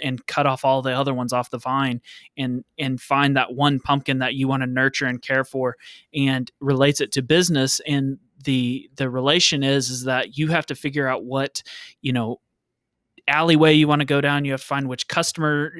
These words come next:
segment you wanna go down or whatever it might be, and focus specifically on that group. And what a lot of people think is, like we've been talking about, that it's scary because, "Oh no, I'm gonna lose all the other ones." Well,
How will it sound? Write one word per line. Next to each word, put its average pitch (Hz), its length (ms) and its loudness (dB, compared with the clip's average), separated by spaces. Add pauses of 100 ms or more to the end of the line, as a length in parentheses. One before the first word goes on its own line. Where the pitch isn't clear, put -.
segment 151 500 0
you 156 100 0
wanna 143 160 -2
go 139 160 -2
down 139 280 -2
or 127 80 -4
whatever 160 260 4
it 147 60 2
might 131 240 -2
be, 143 340 6 (340)
and 131 160 -2
focus 151 460 2
specifically 147 1000 0
on 135 300 -2
that 135 300 -2
group. 139 480 2 (360)
And 135 240 -2
what 135 140 -2
a 131 60 -2
lot 175 180 4
of 208 80 2
people 151 260 -2
think 143 320 -2
is, 151 220 0
like 135 180 -2
we've 135 160 -2
been 135 140 -4
talking 151 400 -2
about, 127 320 -4
that 131 140 -2
it's 127 100 -6
scary 165 540 2
because, 135 480 0 (340)
"Oh 175 180 4
no, 180 260 2
I'm 151 140 0
gonna 143 200 0
lose 143 240 2
all 135 160 2
the 131 160 -2
other 160 180 2
ones." 131 340 -4
Well, 139 380 0